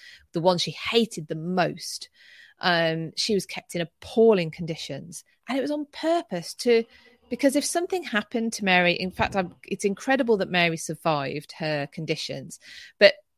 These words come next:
if she just died, that's a bit easier for Elizabeth. And with Catherine, I'm wondering whether this thought is going through her head as well. Well, if,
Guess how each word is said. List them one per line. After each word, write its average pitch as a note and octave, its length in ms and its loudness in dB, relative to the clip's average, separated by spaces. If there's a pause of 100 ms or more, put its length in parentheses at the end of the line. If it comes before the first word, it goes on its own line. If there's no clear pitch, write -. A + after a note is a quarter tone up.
(380)
if A#3+ 80 -2
she G#4 160 2
just - 180 -4
died, C#4+ 320 -2
that's - 200 -6
a G#3+ 40 -6
bit - 140 -4
easier F3+ 280 0
for - 140 -6
Elizabeth. D#3 320 -2
And G3 80 -2
with A3 160 -2
Catherine, D#3+ 680 -2 (800)
I'm B3 140 0
wondering F4 320 2
whether G#3 160 2
this G#3 260 -2
thought C#4 300 2
is G#3 100 -8
going G#3+ 300 -2
through G3 300 -4
her F#3 120 -2
head G#3 280 -4
as F3 120 -10
well. F3+ 160 2
Well, G#3+ 100 -2
if, - 120 -6